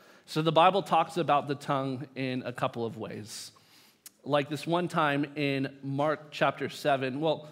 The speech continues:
w-, one of the ways it talks about it is in a physical sense, just, you know, the, the thing in your mouth. And this one time in Mark chapter seven, Jesus,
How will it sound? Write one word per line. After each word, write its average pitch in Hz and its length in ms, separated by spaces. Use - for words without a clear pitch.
w-, 151 160
one 160 240
of 170 80
the 156 60
ways 139 220
it 135 100
talks 127 220
about 120 180
it 120 60
is 120 100
in 131 100
a 117 40
physical 123 440
sense, 107 280
just, - 340
you 131 80
know, 120 180
the, 123 140
the 123 60
thing 139 200
in 131 80
your 123 80
mouth. 135 260
And 123 100
this 117 140
one 156 140
time 151 240
in 131 60
Mark 139 200
chapter 143 260
seven, 151 520
Jesus, 156 800